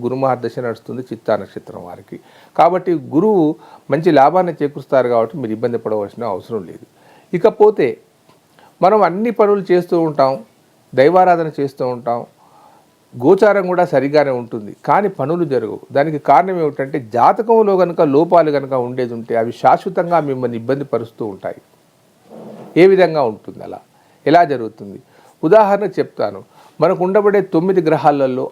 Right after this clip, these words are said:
ఆత్మవిశ్వాసాన్ని కలిగించేది, మనకు గొప్ప గౌరవాన్ని తెచ్చేది ఏమిటి అంటే రవి భగవానుడు. అలాగే చంద్రుడు, మానసికమైన ఇబ్బందులు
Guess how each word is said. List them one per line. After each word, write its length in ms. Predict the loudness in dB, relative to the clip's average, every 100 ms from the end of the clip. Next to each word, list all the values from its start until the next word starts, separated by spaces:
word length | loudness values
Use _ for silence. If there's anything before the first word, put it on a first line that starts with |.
| 0 2
ఆత్మవిశ్వాసాన్ని 800 | 2 -2 -4 0 0 0 0 -2 -2
కలిగించేది, 580 | -2 -4 -4 -4 -4 -6 -14 _ -20 _ -2
మనకు 200 | 0 0 0
గొప్ప 160 | 0 2 4
గౌరవాన్ని 360 | 6 4 2 -6
తెచ్చేది 400 | -8 -6 -4 -2
ఏమిటి 260 | -4 -2 0 0
అంటే 160 | -2 -4 -2
రవి 180 | -2 0 -2
భగవానుడు. 480 | -2 -4 -8 -14 -20 _ _ _ _ _ _ _ 0
అలాగే 300 | 4 4 2 -4 -2
చంద్రుడు, 400 | -2 0 -2 -4 -2 2
మానసికమైన 580 | 2 0 -4 -2 0 -2 0
ఇబ్బందులు 320 | 0 0